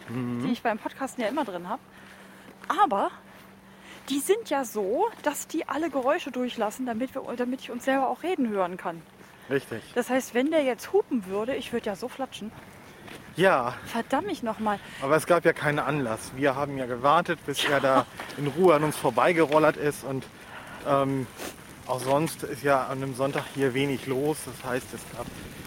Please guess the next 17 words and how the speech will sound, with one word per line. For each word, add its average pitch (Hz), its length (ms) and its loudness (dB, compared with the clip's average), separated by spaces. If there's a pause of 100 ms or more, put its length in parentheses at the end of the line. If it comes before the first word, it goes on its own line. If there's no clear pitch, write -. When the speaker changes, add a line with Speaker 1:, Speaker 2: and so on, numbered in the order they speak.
(120)
Speaker 1:
also - 160 -8
keinen 127 340 -4
Grund, 135 260 -4 (120)
hier 117 200 -4 (840)
rumzuhupen. 139 760 -6 (680)
Speaker 2:
Dein 262 260 0
Optimismus 294 760 -2
in 320 140 0
allen 302 360 4
Ehren. 359 480 -4
Ich 262 240 -6
kenne 294 380 -2
sehr 254 280 -6
viele 349 400 -8
Autofahrer, 277 640 -4
die 269 140 -8
so 240 120 -6